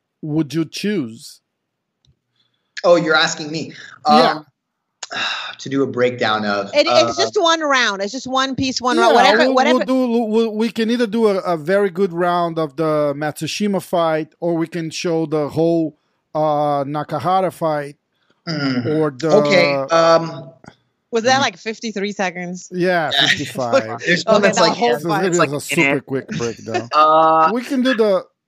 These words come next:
Speaker 1: the Anthony, uh, fight.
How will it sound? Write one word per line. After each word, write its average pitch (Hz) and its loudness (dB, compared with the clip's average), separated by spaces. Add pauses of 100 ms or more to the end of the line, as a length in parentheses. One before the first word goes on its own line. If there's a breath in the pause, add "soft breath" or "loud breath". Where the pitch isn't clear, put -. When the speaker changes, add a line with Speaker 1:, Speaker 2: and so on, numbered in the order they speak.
(520)
Speaker 1:
the 151 -6
Anthony, 147 -4
uh, 127 -2
fight. 131 -6